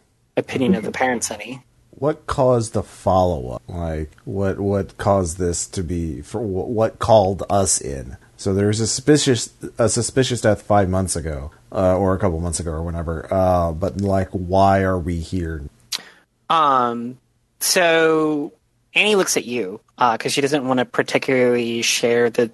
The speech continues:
Speaker 1: full details of this investigation.
Speaker 2: Mm-hmm.
Speaker 1: But she's like, "We have reason to suspect that things going on at the camp could lead to be a bigger problem."
Speaker 2: Okay.
Speaker 1: Uh, but that's something I need you to ex-, assess.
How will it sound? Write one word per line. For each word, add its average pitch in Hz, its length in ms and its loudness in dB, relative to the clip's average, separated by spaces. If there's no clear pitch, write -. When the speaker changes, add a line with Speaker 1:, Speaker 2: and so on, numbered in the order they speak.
Speaker 1:
full - 300 0
details 143 400 0
of 170 80 0
this 170 160 0
investigation. 165 800 0
Speaker 2:
Mm-hmm. 101 220 -10
Speaker 1:
But - 120 0
she's - 160 -4
like, 123 120 2
"We 123 100 4
have 123 160 2
reason 120 320 0
to 123 140 -2
suspect - 540 0
that 110 300 0
things 135 400 4
going 127 240 2
on 123 140 4
at 117 80 0
the 123 80 4
camp 127 320 -2
could - 140 -4
lead 117 280 -2
to - 120 -4
be 113 260 -4
a 110 60 -4
bigger 147 300 0
problem." 254 460 0
Speaker 2:
Okay. 127 220 -10
Speaker 1:
Uh, 117 300 4
but - 100 -2
that's 170 200 2
something 180 220 4
I 147 60 4
need 143 200 2
you 143 80 0
to 135 180 -2
ex-, - 300 0
assess. - 640 0